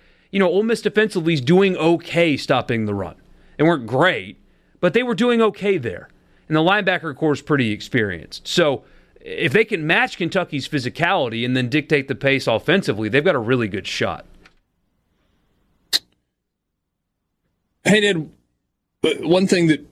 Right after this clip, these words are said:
Speaker 2: we really haven't talked about, I mean, we've talked about Auburn's win and, you know, some of the plays that happened.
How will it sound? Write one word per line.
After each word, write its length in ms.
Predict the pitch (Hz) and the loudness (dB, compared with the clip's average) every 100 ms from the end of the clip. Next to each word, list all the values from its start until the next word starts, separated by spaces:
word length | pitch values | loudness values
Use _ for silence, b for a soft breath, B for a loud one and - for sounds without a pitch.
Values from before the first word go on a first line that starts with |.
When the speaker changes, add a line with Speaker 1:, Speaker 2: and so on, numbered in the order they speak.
| _ _ _ | _ _ _
Speaker 2:
we 120 | 151 127 | 0 4
really 320 | 143 196 131 | 4 4 4
haven't 240 | 123 113 | 2 0
talked 260 | 135 117 110 | 0 0 0
about, 200 | 113 120 | 0 2
I 40 | |
mean, 100 | 156 | 2
we've 100 | 127 | 0
talked 180 | 160 143 | 0 0
about 140 | 131 | 0
Auburn's 340 | 123 131 120 110 | 2 2 0 0
win 380 | 117 123 127 127 | 2 2 4 2
and, 280 | 113 113 | 0 -2
you 80 | 151 | 0
know, 120 | 131 | 0
some 200 | 110 147 | 2 2
of 60 | 143 | 0
the 60 | 110 | 0
plays 320 | 135 151 147 | 0 2 2
that 100 | 120 | 0
happened. 460 | 123 117 123 107 | -2 -2 -4 -4